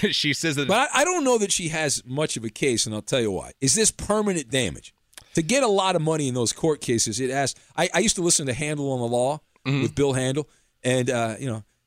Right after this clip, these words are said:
Speaker 2: marginal legal advice. But he, he used to talk about the fact that if it, if you're, if you're like, um, your leg, your foot gets amputated, you got a, an amazing case. You're gonna get millions of dollars. But if you get a bruise and then it can heal, you don't get as much.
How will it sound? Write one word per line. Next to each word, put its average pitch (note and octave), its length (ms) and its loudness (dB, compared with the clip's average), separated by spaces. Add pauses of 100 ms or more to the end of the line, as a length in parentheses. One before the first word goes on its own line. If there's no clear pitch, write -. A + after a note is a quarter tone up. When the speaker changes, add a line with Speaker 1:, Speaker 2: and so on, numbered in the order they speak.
(120)
Speaker 2:
marginal C3 480 0
legal B2+ 320 0
advice. D3 260 0
But E3+ 140 0
he, F#3 80 2
he G#3 300 0
used G3+ 140 2
to F3 60 -10
talk D#3+ 220 0
about C#3 180 0
the B2 60 -6
fact B2 280 -2
that C3 100 0
if C3 120 0
it, C3+ 160 -6
if D3 160 -2
you're, F#3+ 340 -2
if D3 140 -4
you're A3 140 -2
like, D#3 320 -2
um, D2+ 400 -4 (680)
your C3 180 2
leg, C3+ 480 -2 (160)
your C3 220 -2
foot F#3+ 340 -2
gets C3+ 260 0
amputated, B2+ 640 -2
you D3 120 -2
got C3+ 140 2
a, A2+ 140 -4
an A#2 80 -2
amazing A#2+ 380 -2
case. F2+ 240 -6
You're A#2+ 80 -4
gonna A#2+ 80 -4
get G#2 140 -8
millions A2+ 240 -2
of F#2+ 80 -4
dollars. D#2+ 360 0 (420)
But C#3+ 200 0
if C#3+ 160 -2
you D3 100 -2
get D#3+ 200 0
a - 20 0
bruise C#3+ 720 2
and B2 160 -4
then D3 100 0
it C3+ 80 -4
can F#3+ 140 -6
heal, C3 580 -2 (320)
you D3 120 0
don't D3+ 160 0
get C3+ 100 2
as G#2+ 120 0
much. - 360 -6